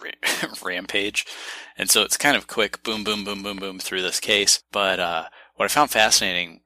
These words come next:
was, you know, obviously, like, he was in foster care early on and then was just, like, a complete troublemaker his whole life. And then, like, he, <laughs> dude goes to jail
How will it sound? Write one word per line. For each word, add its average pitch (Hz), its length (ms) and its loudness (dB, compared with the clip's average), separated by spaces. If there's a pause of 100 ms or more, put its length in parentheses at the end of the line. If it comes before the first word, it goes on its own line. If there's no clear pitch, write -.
(120)
was, 90 320 -4
you 87 60 -10
know, 85 200 -6
obviously, 90 400 -2
like, 85 220 -4 (100)
he - 240 -12
was 85 540 -2 (400)
in 107 100 -2
foster 110 480 4
care 101 240 2
early 90 300 -4
on 87 440 0 (360)
and 95 180 -6
then 90 360 -4 (340)
was 101 100 -4
just, 98 220 2
like, 90 100 -4
a 90 60 -10
complete - 320 -4
troublemaker 95 800 -2
his - 140 -2
whole 85 180 -6
life. 82 500 -4 (640)
And 113 180 -4
then, 120 140 -6
like, 104 300 0
he, - 280 -14 (200)
<laughs> - 200 -8
dude 135 180 -4
goes 151 200 0
to 113 120 0
jail 101 440 4